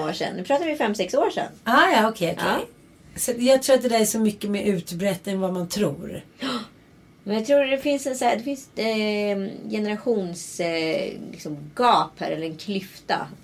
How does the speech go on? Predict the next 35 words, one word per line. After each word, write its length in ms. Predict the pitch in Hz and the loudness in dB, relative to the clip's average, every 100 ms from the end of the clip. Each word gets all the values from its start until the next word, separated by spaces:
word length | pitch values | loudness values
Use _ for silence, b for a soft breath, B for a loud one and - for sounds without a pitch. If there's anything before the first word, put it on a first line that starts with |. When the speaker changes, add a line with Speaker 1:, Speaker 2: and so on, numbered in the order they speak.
| - | -8
Speaker 1:
på 280 | 170 160 156 | -4 -4 -4
liksom, 420 | - - 139 - 147 B B B B - | -8 -8 -8 -10 -16 B B B B -6
eh, 760 | 170 165 156 156 - - - - - - - - - - | 0 2 2 0 -2 -4 -8 -12 -16 -18 -20 -20 -20 -6
äldre 500 | - 262 262 233 226 | 0 2 2 4 2
chefer 520 | 233 220 170 180 175 | 2 2 0 0 -2
och 60 | 165 | 0
yngre 340 | 190 185 175 170 | -2 -2 -2 -4
chefer. 540 | 170 - - - 214 - | -4 -6 -6 -10 -10 -14
Nu 120 | 185 | -12
säger 160 | 180 185 | -2 0
jag 100 | 175 | 0
inte 100 | 160 | -2
liksom 260 | 151 151 151 | -10 -8 -10
att 300 | 147 - - B B B - | -10 -16 -20 B B B -6
män 260 | 175 165 | -2 -2
plus 180 | 151 151 | -2 -2
trettiofem 460 | 160 147 156 147 143 | -2 -2 -2 -2 0
behöver 300 | 147 143 143 | 0 2 0
vara 240 | 143 143 | 0 0
liksom, 360 | 151 151 139 147 | -4 -6 -8 -8
eh, 60 | - - - - - - | -8 -10 -10 -12 -12 -6
djävulens 380 | 165 147 151 147 | -4 -2 -2 0
rövhål 340 | 151 151 147 | 0 2 0
allihopa, 460 | 160 151 220 220 - | -2 0 0 0 -2
men 180 | 170 170 | -2 -4
liksom 220 | - 175 | -4 -6
att 80 | 170 | -8
det 80 | |
finns 420 | 175 233 220 220 202 | -4 -2 0 0 -2
ändå 220 | 160 151 | -2 -4
så 100 | 160 | -4
här, 80 | 147 | -4
män 320 | 165 180 175 | -2 -2 0
runt 260 | 170 175 | -2 -4
femtio, 680 | - 220 208 202 196 - 160 | -2 2 2 0 -4 -8 -8